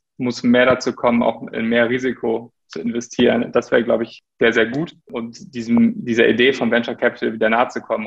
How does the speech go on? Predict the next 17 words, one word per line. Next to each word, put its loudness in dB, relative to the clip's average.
Risiken -8
einzugehen -4
und -14
neue 0
Unternehmen -2
aufzubauen. -2
Stattdessen -2
geht -6
halt -8
viel -4
Geld 0
da 2
rein 2
in -16
Geschäftsmodelle, -2
die -6
funktionieren 0